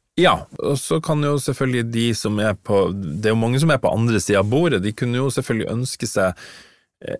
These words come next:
et svakere Tono som hadde gitt de en bedre deal, men for oss da, som representerer opphavere, som er, er valgt inn i Tonos styre fordi jeg representerer opphavere, det er min jobb å sørge for lønna til de som lager musikk. Så er det selvfølgelig sånn at, em,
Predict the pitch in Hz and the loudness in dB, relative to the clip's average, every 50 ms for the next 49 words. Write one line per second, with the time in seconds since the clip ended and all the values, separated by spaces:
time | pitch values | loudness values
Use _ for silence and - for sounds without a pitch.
0 | - - 113 110 - - 151 170 220 214 - - - 143 135 - - - - 117 | -6 -6 -6 -4 0 4 4 6 6 6 4 2 4 4 4 4 2 0 2 2
1 | 113 110 107 - - 120 120 117 117 127 127 123 139 131 - - 143 143 143 131 | 2 2 2 0 0 0 0 0 2 0 0 0 0 -2 -2 -2 0 2 2 2
2 | 123 120 127 127 127 135 139 165 170 147 139 151 143 131 - 175 165 - 190 - | 2 2 0 2 2 2 2 2 2 2 2 0 0 0 2 2 2 2 0 0
3 | - - 123 101 - 123 120 117 127 131 131 143 127 120 131 135 143 139 135 - | 0 0 0 0 2 0 0 2 2 2 2 0 -2 -2 0 0 0 0 0 -2
4 | 151 - - - 151 139 117 98 90 90 92 95 110 104 95 73 123 131 120 - | -4 -4 -4 -2 -2 0 0 0 0 0 -2 -2 -4 -4 -2 -2 0 -2 -2 -2
5 | - 117 110 120 135 139 139 143 156 143 - - - - 123 120 120 113 113 - | -2 -2 0 0 0 0 0 2 2 0 -2 -4 -6 -6 -4 -4 -4 -4 -4 -4
6 | 123 123 120 107 - 117 120 139 135 117 - - - 107 104 107 107 104 98 92 | -4 -4 -4 -4 -4 -2 0 0 0 -2 -2 -4 -6 -4 -2 -2 0 0 0 0
7 | 95 98 - - 98 98 95 101 95 - - 110 - - 107 90 87 90 95 107 | -2 -4 -6 -6 -8 -6 -4 -4 -4 -4 -4 -6 -4 -4 -4 -2 -2 -2 -4 -4
8 | 110 113 120 135 139 127 120 127 147 208 240 233 175 - - - - - _ _ | -4 -4 -4 -4 -4 -2 -2 0 0 0 0 -2 -6 -8 -10 -18 -20 -20 _ _
9 | _ _ _ _ _ _ _ _ _ _ - 123 127 131 - - - - - 147 | _ _ _ _ _ _ _ _ _ _ 0 2 4 4 2 2 -2 -4 -2 0
10 | 139 131 123 - - 120 120 127 147 165 143 104 80 71 - - 95 101 104 - | 2 2 0 0 0 0 2 2 2 2 2 0 -2 -4 -4 -2 -2 -2 -2 -2
11 | 101 98 101 101 95 92 - - 104 - - - - - 156 156 180 175 156 139 | 0 0 0 0 -2 -4 -4 -4 -6 -6 -6 -6 0 2 2 4 4 4 2 2
12 | 113 113 123 120 117 113 - - - - - - - _ _ - - 117 120 120 | 2 2 0 0 0 -2 -4 -8 -20 -20 -20 -20 -20 _ _ -6 -2 0 0 0
13 | 113 110 101 101 - 143 139 | 0 -2 -4 -6 -8 -8 -10